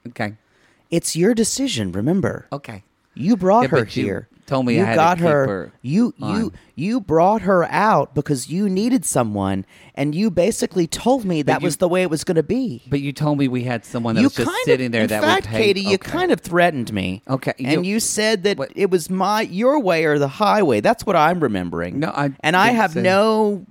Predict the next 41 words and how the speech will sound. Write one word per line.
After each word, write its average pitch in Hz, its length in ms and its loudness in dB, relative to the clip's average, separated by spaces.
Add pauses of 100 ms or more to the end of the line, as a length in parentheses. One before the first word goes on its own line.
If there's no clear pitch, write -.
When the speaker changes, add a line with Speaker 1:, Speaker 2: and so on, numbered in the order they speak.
Speaker 2:
really 196 360 2
responsibility 135 960 0
when 92 140 -2
it 92 120 -10
comes 95 340 -8
to - 100 -8
Speaker 1:
Oh. - 20 -4
Speaker 2:
that. - 480 -6 (960)
Speaker 1:
You 127 140 -8 (180)
remember 139 440 -4
when 170 180 -4
you 147 80 -4
said 143 400 -4
there, 127 240 -4 (140)
there 123 100 -2
was 127 80 -6
somebody 139 400 -2
we 123 100 -2
were 120 120 -4
just 127 220 -10
paying 147 460 -4
that 123 160 -4
was 113 120 -8
just - 240 -12
sitting - 200 -8
there? 160 200 -6
So 208 160 2
Speaker 2:
Don't 226 80 4
Speaker 1:
we 226 80 4
might 226 80 2
Speaker 2:
remember 226 160 2
Speaker 1:
as 202 80 2
well 160 140 4
Speaker 2:
that - 20 0
at 147 80 -2
Speaker 1:
find 151 100 6
Speaker 2:
all. 123 300 4 (140)
Speaker 1:
Okay. 104 380 -10
Speaker 2:
Mm-hmm. 185 560 -2 (400)
Speaker 1:
All 127 100 -10
right. 127 120 -10